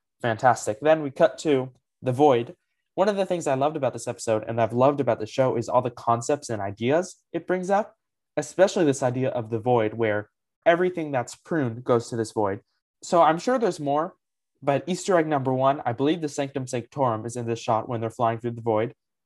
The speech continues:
Easter egg number two, Avengers Tower, but instead of saying Stark or the A, it says, I think it's Q E N G, and that's from a comics run where Kang, I believe he owned the company, and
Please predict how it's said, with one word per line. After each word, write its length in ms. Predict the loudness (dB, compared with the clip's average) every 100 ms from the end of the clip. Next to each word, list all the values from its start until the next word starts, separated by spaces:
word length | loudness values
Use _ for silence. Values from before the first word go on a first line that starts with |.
| _ _ -4
Easter 240 | 0 2
egg 140 | 2
number 200 | 2 0
two, 380 | 0 2 2 2 -6 _ _ -2
Avengers 520 | 2 2 2 0 -4
Tower, 480 | -2 4 4 4 0
but 100 | -2
instead 300 | -2 -2 0
of 80 | 0
saying 220 | -4 -6
Stark 440 | -8 4 6 6 2 -2
or 180 | 0
the 200 | 0 -4 4
A, 320 | 4 4 -2 _ _ -10
it 120 | -6
says, 280 | 0 0 0
I 100 | -6
think 160 | -6
it's 140 | -8 -10
Q 500 | -8 -2 0 -2 -4 -4
E 140 | 0
N 180 | 0 0
G, 360 | -2 -2 -2 -10 _ _ _ -2
and 200 | 0 4
that's 200 | 2 0
from 160 | -4
a 40 | -4
comics 520 | -2 0 0 -6 -6
run 380 | -2 -2 -2 -8 _ _
where 560 | -2 2 4 2 0 -6
Kang, 500 | -10 -4 -2 -2 -6 -12 _ _ _
I 60 | 0
believe 360 | 4 2 2 -2
he 180 | -4 0
owned 200 | 0 0
the 60 |
company, 560 | -2 -4 -4 -4 -4 -8 _ _ _ -2
and 360 | 0 0 -4